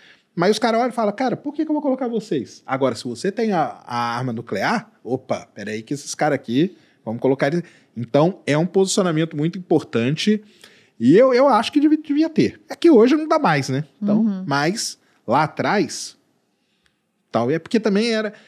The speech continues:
Speaker 1: a gente passou um momento do planeta onde tinha muita... Tinha uma coisa de, "Ah, não, vamos pacificar o mundo", né?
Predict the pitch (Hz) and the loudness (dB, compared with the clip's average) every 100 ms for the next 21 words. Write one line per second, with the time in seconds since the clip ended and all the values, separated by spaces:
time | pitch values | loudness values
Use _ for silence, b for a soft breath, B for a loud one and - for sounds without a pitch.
0 | b b - - 156 226 - _ _ _ | b b -8 -2 0 -2 -6 _ _ _
1 | 208 208 - 220 226 220 156 147 170 165 | -4 -2 2 2 4 2 2 2 0 -2
2 | 131 135 143 110 131 175 165 143 151 170 | -6 0 2 2 2 2 2 0 0 -2
3 | 160 170 165 156 135 107 b b b b | -2 0 2 4 4 0 b b b b
4 | b b _ _ - - 165 160 160 196 | b b _ _ -6 2 4 4 4 4
5 | 202 185 - - 190 180 190 185 165 170 | 4 0 0 -2 0 2 4 2 2 2
6 | 160 160 180 143 110 151 175 - 175 - | 2 0 -2 -4 -6 -6 -8 -6 -6 -6
7 | - 185 - 151 175 139 117 104 110 180 | -6 -4 0 2 2 0 -2 -2 0 0